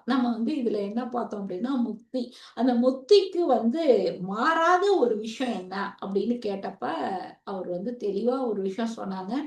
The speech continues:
மூணு விஷயத்த நீங்க புடிச்சுக்கோங்க. புடிச்சுக்கிட்டா முக்தி அப்படிங்கிறது கண்டிப்பா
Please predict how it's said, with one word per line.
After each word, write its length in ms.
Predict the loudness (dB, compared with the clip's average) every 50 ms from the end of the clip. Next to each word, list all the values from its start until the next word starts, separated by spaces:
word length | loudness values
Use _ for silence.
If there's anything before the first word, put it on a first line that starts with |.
| -8 -12 _ _ _ _ _ _
மூணு 720 | _ 0 4 4 6 6 4 4 4 4 2 0 -2 -8 -8 -4
விஷயத்த 440 | -4 -4 -2 0 -2 -2 0 0
நீங்க 320 | 0 0 -2 -2 -4 -8 -10 -14 _ _
புடிச்சுக்கோங்க. 640 | -4 -2 -2 -4 -8 -10 -6 -6 -6 -4 -4 -6 -6 -8 -10 -10 _
புடிச்சுக்கிட்டா 640 | -4 -4 -4 -4 -4 -8 -8 -8 -6 -6 -6 -4 -4
முக்தி 460 | -6 -6 -6 -10 -6 0 2 4 4 4
அப்படிங்கிறது 640 | 2 2 0 2 2 2 2 0 -2 -2 -4 -4
கண்டிப்பா 500 | -4 -6 -4 -2 -4 -4 -4 -2 -2